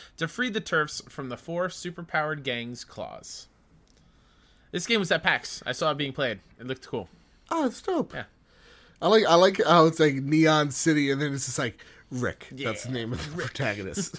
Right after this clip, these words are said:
Speaker 2: <laughs> I dig it. I dig it. My pick is Neo two. Listen, I was gonna do a funny one because Neo is an obvious pick,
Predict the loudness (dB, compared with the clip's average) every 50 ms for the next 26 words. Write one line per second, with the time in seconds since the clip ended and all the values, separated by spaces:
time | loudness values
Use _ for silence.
0 | -10 -6 -6 -6 0 _ -2 -2 2 0 0 0 2 0 0 0 2 -4 -4 -4
1 | -4 -6 -6 -6 -6 -8 _ _ -6 -4 -2 -2 0 -2 -4 -6 _ _ 2 2
2 | 4 6 4 6 6 4 4 4 2 2 4 4 4 4 4 2 0 -6 -18 -18
3 | -18 -10 -4 -2 2 4 6 6 8 8 6 6 2 -2 -8 -8 -8 -8 -10 _
4 | _ -18 -18 -18 _ _ _ _ _ _ _ _ _ _ _ _ -2 0 0 0
5 | 0 -2 -4 -4 -4 -4 -4 -4 -6 _ _ -20 _ _ _ -20 _ _ -10 -6
6 | -4 -2 -2 0 0 0 -2 -2 -4 -8 _ -6 -6 -4 -4 -4 -6 -8 -10 -14
7 | -18 _ -20 -20 -20 -8 _ 0 2 2 2 2 2 0 -2 -2 -4 -8 -14 -20
8 | -20 -20 -20 -20 _ 0 2 2 2 0 0 0 0 0 0 -2 0 0 0 -2
9 | -2 -2 -4 -4 -4 -4 -6 -6 -8 -8 -8 -10 -10 -10 -12 -12 -8 -6 -6 -4
10 | -4 -4 -4 -4 -2 -2 -2 -4 -4 -4 -6 -6 -8 _ -18 -20 -20 -20 -20 -10
11 | -6 -4 -4 -2 -2 -2 -2 -2 -2 -4 -6 -6 -4 -6 -6 -6 -4 -4 -4 -4
12 | -4 -10 -14 -20